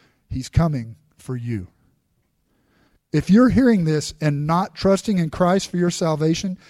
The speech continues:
the debt for your sins is still coming due. And you do not want to be responsible for paying it. The debt is greater than you can imagine because the sin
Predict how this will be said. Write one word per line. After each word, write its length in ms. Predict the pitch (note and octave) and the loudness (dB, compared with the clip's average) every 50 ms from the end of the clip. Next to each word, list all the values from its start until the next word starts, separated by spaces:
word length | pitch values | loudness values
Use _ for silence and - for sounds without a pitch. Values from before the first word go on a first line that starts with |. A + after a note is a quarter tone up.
| - - _ _ _ | -20 -20 _ _ _
the 100 | D#3+ D3 | -8 -8
debt 360 | C3 B2+ E3+ F#3 G#3+ - - | -2 2 2 2 2 0 -4
for 120 | - E3+ | -4 -2
your 180 | E3 D#3 D3+ C#3 | 0 0 0 -2
sins 560 | - - - E3+ E3 E3+ E3+ F3 F3+ - - _ _ _ _ | -4 -6 -4 -2 -2 0 -2 -4 -6 -10 -14 _ _ _ _
is 180 | _ D#3+ D3 C#3 | _ -2 -2 -2
still 600 | - - - - E3+ D#3+ E3 E3 E3 E3+ F3 E3+ _ _ _ _ | -6 -10 -4 0 0 2 2 2 0 -2 -4 -6 _ _ _ _
coming 480 | - D#3+ D#3 D3 D3+ D3 C#3+ C#3+ C#3+ - _ _ _ _ _ | -4 -2 -2 -2 -2 -4 -4 -4 -6 -8 _ _ _ _ _
due. 320 | D#3 C#3+ B2 G2 F2+ F2 _ _ _ _ _ _ _ _ _ _ _ _ _ _ _ _ _ _ _ _ _ _ _ _ _ _ _ _ | 0 0 0 -2 -8 -14 _ _ _ _ _ _ _ _ _ _ _ _ _ _ _ _ _ _ _ _ _ _ _ _ _ _ _ _
And 180 | E3 D#3 D3 C#3+ | -4 -2 0 6
you 240 | D#3 F#3+ G#3+ A3 G3+ | 8 10 10 10 8
do 340 | E3 B2 E3 G3 A3 A3+ | 6 4 6 8 8 6
not 540 | G3+ E3 D3+ D3+ E3 F#3 G3 C3+ - - - - - _ _ _ | 4 2 -2 -2 -2 -2 -2 -2 -8 -12 -18 -18 -18 _ _ _
want 320 | - D3 E3 D#3+ E3 - - | 2 4 6 6 4 2 -2
to 80 | D#3+ C#3+ | -2 4
be 180 | D#3 D#3+ D#3+ | 6 6 6
responsible 800 | D3 D3 C3+ - - - D#3 D3+ D3+ D3 - C3+ B2 A2+ G2+ - _ _ _ _ | 6 4 0 -2 -4 -2 -2 -2 -2 -4 -6 -12 -12 -12 -14 -16 _ _ _ _
for 140 | _ - B2+ | _ -8 -6
paying 340 | - - D3 C#3 B2+ A2 F#2+ | -4 -4 -4 -4 -4 -6 -10
it. 120 | F#2+ _ _ _ _ _ _ _ _ _ _ _ _ _ _ _ _ _ _ _ _ _ _ E3 | -14 _ _ _ _ _ _ _ _ _ _ _ _ _ _ _ _ _ _ _ _ _ _ -2
The 60 | D#3 | -2
debt 520 | C3 - _ - - F#3 G#3+ B3 - - _ | -2 -6 _ 2 4 4 4 2 -2 -6 _
is 180 | E3+ E3 C#3 - | -4 -4 -4 -2
greater 320 | - E3+ E3+ F3 F3+ F3 | 0 0 2 4 2 2
than 160 | D3 D#3 D3+ | 0 -2 -4
you 100 | D3+ D3 | -4 -6
can 140 | - - C#3 | -8 -8 -10
imagine 600 | B2 B2 C3+ C#3+ D#3 F3 F3+ E3 G3 G3 F#3 F#3 _ _ _ _ _ _ _ _ | -10 -8 -6 -4 -2 -2 -2 -2 -2 -4 -4 -8 _ _ _ _ _ _ _ _
because 320 | D3+ D#3 - - E3 D3 - | -4 -4 -2 0 -4 -2 -2
the 120 | - C3 | -8 -8
sin 540 | - - - - - F3+ F3+ F#3 F#3+ G3 | -8 -8 -6 -2 -2 0 0 0 -2 -4